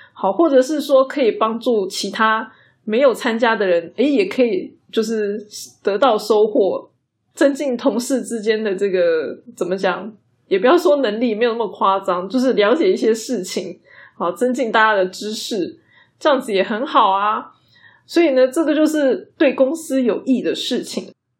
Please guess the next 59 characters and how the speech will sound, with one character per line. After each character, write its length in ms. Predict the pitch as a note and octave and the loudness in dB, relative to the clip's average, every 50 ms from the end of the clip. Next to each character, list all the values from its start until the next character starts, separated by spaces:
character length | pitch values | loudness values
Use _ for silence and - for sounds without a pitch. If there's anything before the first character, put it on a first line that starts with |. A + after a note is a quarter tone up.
| _ _ _ _ _ _ | _ _ _ _ _ _
可 140 | - - B3+ | 0 0 0
是 180 | - E4+ F4+ | 2 2 2
呢， 160 | D#4 C4 B3 B3 | 4 4 4 4
又 140 | C4+ C#4 | 4 4
是 260 | C4+ C4 D4 C#4 B3+ A#3 | 4 4 0 -2 -2 -2
一 80 | A3+ | -4
件 320 | G#3 - C4 A#3+ G#3+ G#3 G#3 | 0 2 2 2 2 0 -2
简 260 | - G3+ F#3+ - - | -2 -2 -2 -2 0
单 220 | - A3+ G3 G#3 G#3+ | 0 0 0 0 -2
的 100 | G#3 F3+ | -4 -4
事 240 | - - G#3+ F#3+ | -2 -2 -4 -4
情， 280 | - - - F#3+ F#3 - _ _ _ _ _ _ _ _ _ _ _ _ | -4 -6 -8 -10 -10 -10 _ _ _ _ _ _ _ _ _ _ _ _
然 120 | G#3+ G#3 | 0 2
后 280 | A3 A#3+ A#3 G#3+ G3+ G#3 | 4 4 4 4 0 -4
它 160 | - - C4 A#3+ | 2 2 2 2
就 100 | C4+ C4 | 2 0
可 140 | C4+ C#4 | 2 0
以 60 | A3 - | 0 0
成 220 | - - G#3 F#3+ | -4 -6 -4 -2
为 140 | G3+ G3 F#3+ | -2 -2 0
一 20 | |
个 120 | F#3 F#3+ F#3 | -2 -4 -2
功 260 | - G3+ F#3 F#3 G3 | -2 -2 -2 0 -2
劳。 320 | G#3 - - - - - _ _ _ _ _ _ _ _ _ _ _ _ _ _ _ _ _ _ | -2 -2 -2 -4 -6 -10 _ _ _ _ _ _ _ _ _ _ _ _ _ _ _ _ _ _
所 160 | - - E4+ | 2 2 2
以 60 | F4 | 4
呢， 120 | D4+ C4 B3 | 6 4 4
我 80 | A3+ | 2
们 140 | G3+ G3+ B3+ | 2 2 2
要 80 | D#4 D4+ | 4 4
了 180 | A3 G3 A3 | 4 2 2
解 160 | G#3+ A#3+ A3 | 4 4 2
一 40 | A#3+ | 4
件 180 | - A3+ G#3+ G#3+ | 2 0 0 0
事 120 | G#3 A#3+ | -2 -2
情， 120 | G#3 G3 F#3 | -2 0 0
就 100 | A3 A3 | 0 0
是 400 | A3 A#3+ A3+ G#3 F#3+ F#3+ F#3+ - _ _ _ _ | 0 0 -2 -2 -2 -2 -6 -12 _ _ _ _
如 120 | _ C4 D4+ | _ -2 2
果 120 | E4+ D#4 | 4 4
我 80 | C4 G#3+ | 4 4
们 120 | G3+ G#3 | 2 -6
希 260 | G#3 - - - B3 | -8 -8 -8 -4 0
望 180 | B3+ B3+ A#3+ A#3 | 2 2 0 0
说 480 | A3+ A3+ A#3+ A#3 A#3 A#3 A#3+ A#3+ - _ _ _ _ _ _ | -2 0 2 2 2 2 0 -2 -8 _ _ _ _ _ _
自 160 | - - C#4 | -6 -6 -6
己 180 | G#3+ G#3+ G3 F#3 | -6 -6 -10 -2
在 240 | F#3 B3+ A#3 A3+ G#3+ | 0 0 0 0 -4
工 320 | - - B3 A#3+ A#3+ B3+ | 0 0 0 0 0 -4
作 220 | B3 C#4+ C4 G#3 G#3 | 0 2 2 2 2
上 200 | G#3 A#3+ A3+ A3 | 0 -2 -2 -2
面 140 | A3+ A3 | -2 -2
有 140 | F#3+ E3+ E3+ | -2 -2 -4
一 40 | F3+ | -4
些 200 | F3+ G#3+ G#3 G#3 | -2 -2 -4 2
亮 320 | G#3 B3+ B3+ G#3+ E3+ E3 | 2 2 2 2 0 -8
点 180 | E3 D#3 C3+ C#3 | -10 -10 -10 -10
的 100 | C#3 D3+ | -10 -12
话， 460 | E3 - A3+ G#3 E3 C#3+ - - - | -6 0 0 0 0 0 -4 -10 -18